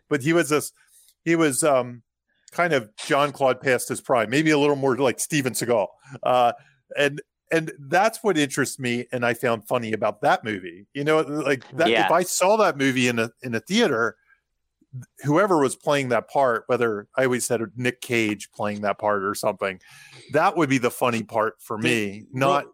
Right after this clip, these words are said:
Speaker 3: and this
Speaker 1: the
Speaker 3: is kind of an
Speaker 1: other
Speaker 3: aside,
Speaker 1: stuff.
Speaker 3: Jamie, but did you watch the Jean-Claude Van Damme Amazon show? That's
Speaker 1: I watched the movie, but I didn't watch the show.
Speaker 3: Okay, 'cause the show was kind of about him being a washed up,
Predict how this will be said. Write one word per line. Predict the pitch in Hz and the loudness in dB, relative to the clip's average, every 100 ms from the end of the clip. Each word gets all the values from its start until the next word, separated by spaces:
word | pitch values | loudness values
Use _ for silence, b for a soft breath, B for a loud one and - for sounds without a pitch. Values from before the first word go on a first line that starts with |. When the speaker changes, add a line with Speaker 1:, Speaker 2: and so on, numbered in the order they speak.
| 147 | -12
Speaker 3:
and | 143 | -6
this | 139 | 0
Speaker 1:
the | 120 | 2
Speaker 3:
is | 113 | 2
kind | 185 160 | 0 0
of | |
an | 139 | 0
Speaker 1:
other | 104 | -4
Speaker 3:
aside, | - 135 131 127 | 0 2 2 0
Speaker 1:
stuff. | |
Speaker 3:
Jamie, | 123 120 113 | -4 -4 -6
but | 110 113 | -8 -10
did | 123 | -10
you | 123 117 | -8 -8
watch | 110 113 135 - | -2 2 0 -2
the | 151 135 | -10 -10
Jean-Claude | - 131 131 143 131 | -6 -4 -2 0 0
Van | 135 127 | -2 -4
Damme | 131 127 131 | -2 -4 -6
Amazon | 117 123 131 139 135 | -8 -8 -6 -6 -6
show? | 151 147 143 | -4 -2 -2
That's | 127 - - _ | -4 -6 -12 _
Speaker 1:
I | 175 | 0
watched | 233 269 254 - | 2 2 0 -2
the | 185 | -2
movie, | 147 151 143 120 208 175 | 0 2 2 0 -2 -4
but | - | -2
I | 123 | -2
didn't | 117 147 143 127 | 0 -2 0 0
watch | 117 - - | 0 -2 -6
the | 135 | -6
show. | - 95 82 - | -6 -4 -6 -6
Speaker 3:
Okay, | - 151 | -2 -2
'cause | - 120 | -2 -6
the | 135 | -6
show | - 160 156 | -2 0 2
was | 139 - | 0 -2
kind | 147 135 | 0 0
of | |
about | 127 120 117 | 0 0 0
him | 123 113 | -2 -6
being | 117 | -6
a | 107 | -4
washed | 107 107 104 110 | 0 0 -2 -6
up, | 98 | -6